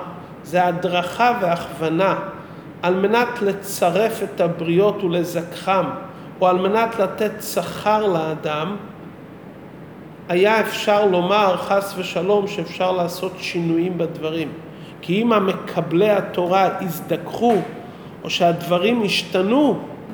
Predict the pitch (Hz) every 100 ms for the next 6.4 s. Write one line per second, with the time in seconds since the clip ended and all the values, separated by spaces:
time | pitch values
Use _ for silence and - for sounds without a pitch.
0 | - - - - - - - - - -
1 | - - - - - - - - - -
2 | - - - - - 220 226 220 - 196
3 | 202 185 165 170 156 139 - - - -
4 | - - - - - - - - 196 226
5 | 220 220 220 262 320 330 262 247 - 220
6 | 214 240 254